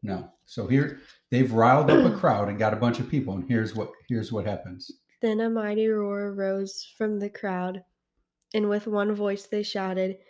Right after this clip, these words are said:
Speaker 2: "Kill him and release
Speaker 1: Bar-, Barabbas.
Speaker 2: Barabbas to us." Barabbas was in prison for murder and for taking part in an
Speaker 1: Insurrection.
Speaker 2: insurrection in Jerusalem against the,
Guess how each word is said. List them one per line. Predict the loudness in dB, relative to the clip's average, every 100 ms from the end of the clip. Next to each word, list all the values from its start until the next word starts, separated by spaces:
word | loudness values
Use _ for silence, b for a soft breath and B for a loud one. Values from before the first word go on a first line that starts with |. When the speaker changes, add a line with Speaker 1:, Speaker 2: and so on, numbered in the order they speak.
| b b b
Speaker 2:
"Kill | -6 -4 -2
him | -2 0
and | 0 0
release | 0 0 0 -2 -4 -14 -16 _ _ _ _ _ -2
Speaker 1:
Bar-, | -2 -2 -10 _ _ -20 _ _
Barabbas. | 2 4 4 0 -8 -12 -12 -6
Speaker 2:
Barabbas | -6 -6 -8 -10 -12
to | -10 -8
us." | -8 -12 -20 b b b b _
Barabbas | 0 0 0 -4 -2
was | -2 0
in | -2 -2
prison | -4 -2 -4 -6
for | -6 -4
murder | -2 -2 -2 -4 -6 -12 B B B B _ _ -4
and | -4 -2
for | -4
taking | -2 -4 -2 -6 -4
part | -4 -2 -2
in | -2
an | -2 -2 -4 -8 _ _ _ _ _ _ _ _ _ _ _ -6
Speaker 1:
Insurrection. | -4 -4 -4 -4 -6 -4
Speaker 2:
insurrection | -4 -4 -8 -8 -8 -6 -4
in | -4 -4
Jerusalem | -6 -4 -8 -8 -8 -6
against | -6 -6 -6 -8 -10
the, | -12